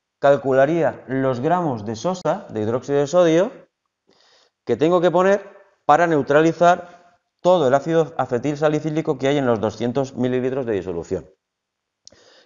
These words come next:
Claro, yo no tengo hidróxido de sodio puro, lo tengo impuro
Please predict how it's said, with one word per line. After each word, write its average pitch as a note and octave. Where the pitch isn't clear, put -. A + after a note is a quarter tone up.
Claro, C#3+
yo A#2+
no D3+
tengo E3+
hidróxido C3
de C3
sodio C#3
puro, C#3+
lo G#2+
tengo C#3
impuro E3+